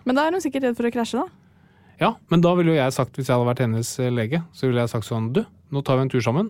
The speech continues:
Speaker 1: Mm.
Speaker 2: og så bare driter vi i den der, eh, bitinga,
Speaker 1: Mm.
Speaker 2: og så ser vi hvordan det går.»
Speaker 1: Ja,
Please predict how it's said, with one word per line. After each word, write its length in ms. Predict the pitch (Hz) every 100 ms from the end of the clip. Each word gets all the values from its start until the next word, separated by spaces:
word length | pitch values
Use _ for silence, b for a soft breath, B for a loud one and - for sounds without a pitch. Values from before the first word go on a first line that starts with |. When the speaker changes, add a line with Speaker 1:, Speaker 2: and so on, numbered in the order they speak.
| -
Speaker 1:
Mm. 140 | 208 180
Speaker 2:
og 80 |
så 640 | 160 - 131 127 127 127 131
bare 240 | 127 123
driter 380 | 123 120 107 135
vi 20 |
i 40 | 123
den 100 | 123
der, 160 | 113 117 123
eh, 40 | 120
bitinga, 340 | 120 131 247 -
Speaker 1:
Mm. 240 | 202 170
Speaker 2:
og 80 | 131
så 100 | 131
ser 140 | 120
vi 60 | 113
hvordan 100 | 107
det 80 | 101 95
går.» 60 | - _ _ - B B B B
Speaker 1:
Ja, 220 | 202 208